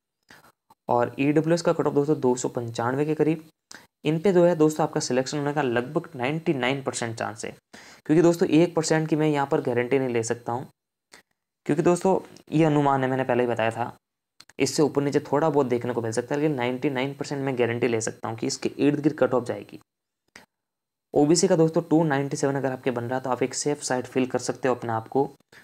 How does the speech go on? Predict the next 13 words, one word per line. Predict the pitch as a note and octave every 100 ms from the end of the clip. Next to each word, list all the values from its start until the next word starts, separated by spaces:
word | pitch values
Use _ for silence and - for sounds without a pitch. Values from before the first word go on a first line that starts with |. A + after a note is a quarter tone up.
| _ _ _ _ _ _ -
और | B2+ B2+ -
एमबीसी | B2+ D3 E3 E3+
का | D#3+
दोस्तों | C#3 C#3 C#3
कट | B2+
ऑफ | C3+ C3
दो | B2+ B2+
सौ | -
अस्सी | - C#3 - - C3+ _
तक | C3 C3 C3+
जा | - A2+
सकता | A2+ A#2 - A2+
है। | A2+ A2+